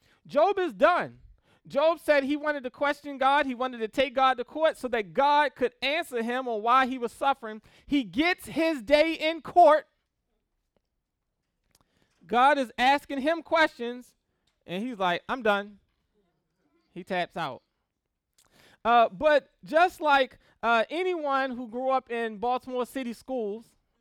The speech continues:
right, it, it, it doesn't end that way, right? Sometimes somebody roll up on you, "What you saying?"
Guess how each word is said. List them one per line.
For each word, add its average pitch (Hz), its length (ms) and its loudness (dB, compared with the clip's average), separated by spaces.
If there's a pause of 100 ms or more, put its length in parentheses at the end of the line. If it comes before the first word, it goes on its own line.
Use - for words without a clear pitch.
right, 131 300 -18 (460)
it, 262 180 -2
it, 285 160 -2
it 277 120 -4
doesn't 285 340 4
end 320 240 -2
that 233 200 4
way, 156 280 -2 (460)
right? 123 240 -20 (760)
Sometimes 262 460 -2
somebody 254 240 -2
roll 247 180 0
up 247 100 -4
on 247 120 -6
you, 233 60 -14
"What 294 140 -12
you 311 140 -10
saying?" 302 260 -4